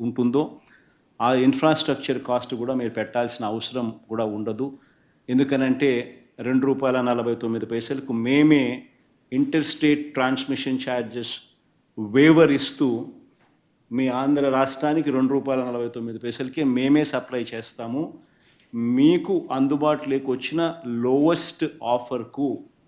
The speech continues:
మీరు కనుక్కున్న, టెండర్ల ద్వారా మీరు కనుక్కున్న రెండు, రెండు రూపాయల నలభై తొమ్మిది పైసలు ఏదైతే మీరు లీస్ట్ రేటు కింద మీకు అందుబాటులోకి ఏదైతే వచ్చిందో, అదే రేటుకే మేము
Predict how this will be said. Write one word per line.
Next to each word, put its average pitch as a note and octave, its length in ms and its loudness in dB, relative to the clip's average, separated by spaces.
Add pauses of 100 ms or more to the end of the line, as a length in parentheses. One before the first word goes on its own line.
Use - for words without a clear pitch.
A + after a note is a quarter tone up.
(520)
మీరు C#3+ 380 4
కనుక్కున్న, D3 580 2
టెండర్ల C#3 440 0
ద్వారా C3+ 260 0
మీరు B2+ 220 0
కనుక్కున్న B2 580 -4 (800)
రెండు, C3+ 300 2 (100)
రెండు C#3 240 4
రూపాయల C#3 340 2
నలభై B2 320 2
తొమ్మిది A#2 320 -2
పైసలు A#2+ 360 -2
ఏదైతే B2 360 -2
మీరు A#2 300 -2
లీస్ట్ B2+ 420 -2 (500)
రేటు C3+ 240 2
కింద C3+ 260 2
మీకు B2 320 0
అందుబాటులోకి B2 640 -4
ఏదైతే A2 300 -4
వచ్చిందో, A2+ 480 -10 (640)
అదే A#2+ 360 4
రేటుకే C3 540 2 (720)
మేము C3+ 440 4